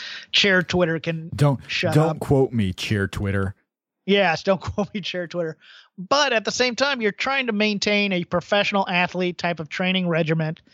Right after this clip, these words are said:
Speaker 1: He's away from home base. He has the stress of this case, which is very emotional to him.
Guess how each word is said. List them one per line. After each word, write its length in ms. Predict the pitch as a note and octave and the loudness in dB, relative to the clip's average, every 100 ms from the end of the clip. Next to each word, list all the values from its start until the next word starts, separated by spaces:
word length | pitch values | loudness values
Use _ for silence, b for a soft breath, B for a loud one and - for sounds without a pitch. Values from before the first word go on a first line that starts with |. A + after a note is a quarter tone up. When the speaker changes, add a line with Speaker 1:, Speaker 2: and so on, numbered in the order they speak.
| B B B | B B B
Speaker 1:
He's 160 | - F3+ | 2 4
away 260 | F3+ G3+ A3+ | 4 4 2
from 200 | A#3 G3 | 0 0
home 340 | F#3+ F#3+ F#3 | 2 4 4
base. 400 | D#3+ D#3 D#3 - B B B | 2 0 -2 -6 B B B
He 120 | G3 | 2
has 160 | F#3 | 2
the 100 | C3+ | 0
stress 480 | F3+ - - A#3+ - | -2 -2 2 2 2
of 100 | G#3+ | -2
this 200 | F#3 E3+ | -2 -2
case, 360 | - E3+ E3 - | -2 -2 -2 -4
which 160 | F3+ | -4
is 120 | E3+ D#3 | -4 -2
very 300 | F3+ A3 G#3 | 2 4 4
emotional 760 | F3+ F3 E3+ - D3+ C#3+ D#3+ b b b - | 0 0 0 -2 -6 -10 -10 b b b 2
to 200 | F3 D3+ | 2 2
him. 180 | D#3+ | -2